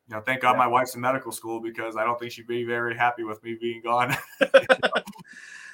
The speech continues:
Speaker 2: Yeah, I won't be at Magpul, but I will be. I think I'm working stage seven,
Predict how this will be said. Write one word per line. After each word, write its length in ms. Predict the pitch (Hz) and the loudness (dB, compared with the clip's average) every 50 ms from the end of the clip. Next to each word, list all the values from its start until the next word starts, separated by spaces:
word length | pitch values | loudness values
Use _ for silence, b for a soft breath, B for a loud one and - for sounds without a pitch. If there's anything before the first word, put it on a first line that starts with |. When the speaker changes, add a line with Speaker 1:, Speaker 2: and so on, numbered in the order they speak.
| B B B B B - | B B B B B -4
Speaker 2:
Yeah, 140 | 160 151 139 | -2 0 4
I 100 | 156 185 | 4 6
won't 180 | 214 233 226 | 6 4 4
be 80 | 220 220 | 2 0
at 80 | 180 | 0
Magpul, 400 | 165 175 185 190 185 - 196 190 | 2 4 4 2 2 2 0 0
but 100 | 165 131 | 2 2
I 80 | 151 170 | 2 4
will 140 | 180 185 175 | 4 2 2
be. 320 | 160 180 180 175 165 160 | 2 2 2 2 2 2
I 100 | 147 139 | 2 0
think 160 | 135 240 262 | 0 -2 -4
I'm 100 | 247 208 | -4 -2
working 240 | 185 180 - - 135 | -2 -2 -4 -4 -8
stage 380 | - - - 160 160 147 - - | -8 -2 -2 -2 -2 -2 -4 -4
seven, 640 | - - - - 139 127 135 160 185 190 196 185 | -4 -4 -2 0 0 0 0 0 0 0 0 -4